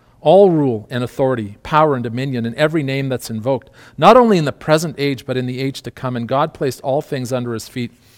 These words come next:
and appointed him to be head over everything for the church, which is his body,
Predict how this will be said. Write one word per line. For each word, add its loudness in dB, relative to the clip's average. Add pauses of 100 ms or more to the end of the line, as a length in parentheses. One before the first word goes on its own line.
(120)
and -6
appointed -4
him -4
to -12
be -8
head -4
over -10
everything -8
for -14
the -14
church, -14 (300)
which -6
is -4
his -8
body, -6